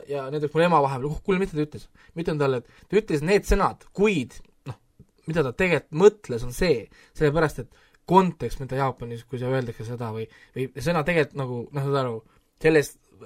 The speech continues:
ma pean selgitama konteksti, tegelikult ta tahtis öelda seda. Saad aru, et need sõnad tähendavad küll seda, aga põhjus, noh, saad aru, umbes nagu e-, e-, e-,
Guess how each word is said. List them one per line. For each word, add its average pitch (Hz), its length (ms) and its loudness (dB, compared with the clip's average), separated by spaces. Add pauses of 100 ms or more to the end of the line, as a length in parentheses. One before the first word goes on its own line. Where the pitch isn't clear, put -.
(140)
ma 151 160 -2
pean 156 160 2
selgitama 156 400 0
konteksti, 175 560 -4
tegelikult 165 320 -2
ta 107 140 -10
tahtis 127 260 -14
öelda 123 240 -6
seda. 151 240 -2 (800)
Saad 117 140 -8
aru, - 100 -14
et 123 160 -8
need - 80 -4
sõnad 160 240 0
tähendavad 139 400 -2
küll 185 160 0
seda, 185 240 2
aga 131 240 -6
põhjus, 139 480 -4
noh, 123 80 -12 (320)
saad 139 220 -2
aru, 180 100 4
umbes 233 160 0
nagu 165 160 -2
e-, 202 160 10
e-, 214 320 6
e-, 233 180 4